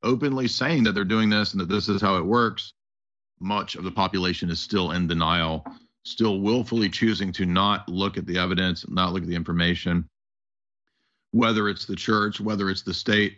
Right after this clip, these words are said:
<clears throat> whether it's the educational institutions, they're all subverted,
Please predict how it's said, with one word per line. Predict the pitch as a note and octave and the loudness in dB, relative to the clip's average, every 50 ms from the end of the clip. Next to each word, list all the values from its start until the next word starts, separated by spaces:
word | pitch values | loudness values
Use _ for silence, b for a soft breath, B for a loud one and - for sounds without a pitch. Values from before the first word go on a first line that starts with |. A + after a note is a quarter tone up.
| - - - | 0 2 2
<clears throat> | - B2+ A2+ | 2 0 0
whether | A2 G#2+ G#2+ G2+ G2 G2+ | 0 0 0 0 0 0
it's | F#2 - - - | -2 -4 -6 -8
the | F#2 F2 F2 G2 F#2+ F2+ - | -6 -2 0 0 0 0 0
educational | F2+ F#2 E2 F2+ F2 - - - - A2+ G#2+ - - G#2+ F2 | -2 -2 -2 -4 -4 -6 -10 -4 0 0 0 0 0 -2 -2
institutions, | G2 - - F2+ E2 - G#2+ G2+ - A2 G2+ F#2+ F2+ - - _ _ _ _ _ _ _ _ | -2 -4 -4 -6 -2 0 0 0 0 0 -2 -2 -4 -4 -10 _ _ _ _ _ _ _ _
they're | G#2+ G#2 G2 D#2+ | 0 0 0 2
all | G2+ A#2 C#3 C#3+ G#2+ - - E2+ - _ _ | 2 2 2 2 2 0 -4 -8 -12 _ _
subverted, | - - - - G2 F2 F#2 G2 F#2+ - - - | -14 -10 -8 -6 -4 -2 -2 -2 -2 -2 -4 -8